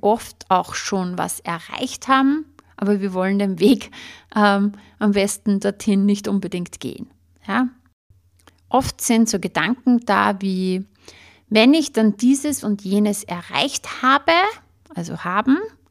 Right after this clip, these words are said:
dann bin ich glücklich.“ Ja?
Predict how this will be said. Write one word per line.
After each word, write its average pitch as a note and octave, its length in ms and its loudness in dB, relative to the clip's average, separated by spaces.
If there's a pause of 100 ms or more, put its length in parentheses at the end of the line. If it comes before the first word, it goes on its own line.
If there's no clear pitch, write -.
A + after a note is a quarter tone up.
(400)
dann C4 420 4 (140)
bin C4+ 380 8
ich A#3+ 520 2 (640)
glücklich.“ G3+ 600 -4 (200)
Ja? A#3 260 2